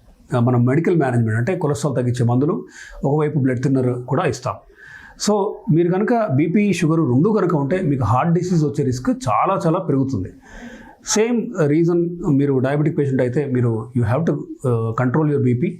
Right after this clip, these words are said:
ఆ, tightly, adequately and ఈ వన్ థర్టీ బై ఎయిటీ ఫైవ్ దాటకుండా మీరు చూసుకోవాలి. So atherosclerosis అనేది మొత్తం ఆర్టరీస్‌లో, అంటే బాడీలో ప్రతి అవయవానికి బ్లడ్ సప్లై చేసే ఆర్టరీస్‌లో వెళ్ళి ఈ కొలెస్ట్రాల్ వెళ్ళి కూర్చుంటుంది కాబట్టి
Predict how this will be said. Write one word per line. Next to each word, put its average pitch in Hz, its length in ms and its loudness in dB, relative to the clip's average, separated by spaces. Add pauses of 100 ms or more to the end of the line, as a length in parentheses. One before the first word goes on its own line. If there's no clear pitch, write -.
(400)
ఆ, 117 60 0
tightly, 180 500 0 (560)
adequately 170 460 0 (640)
and 127 100 2
ఈ 127 80 2
వన్ 135 240 2
థర్టీ 208 160 2
బై 175 160 2
ఎయిటీ 156 180 0
ఫైవ్ 151 260 0
దాటకుండా 127 420 0
మీరు 117 280 -2 (160)
చూసుకోవాలి. 98 400 -2 (720)
So - 200 0 (360)
atherosclerosis 196 800 0
అనేది 165 540 2
మొత్తం 123 380 0
ఆర్టరీస్‌లో, 143 640 0 (260)
అంటే 123 320 -2
బాడీలో 160 760 0 (400)
ప్రతి 156 240 2
అవయవానికి 175 640 2
బ్లడ్ 135 200 0
సప్లై 139 280 0
చేసే 127 240 0
ఆర్టరీస్‌లో 120 680 0 (360)
వెళ్ళి 151 220 2
ఈ 127 300 2
కొలెస్ట్రాల్ 139 360 0
వెళ్ళి 135 180 2
కూర్చుంటుంది 135 460 0
కాబట్టి 110 460 -4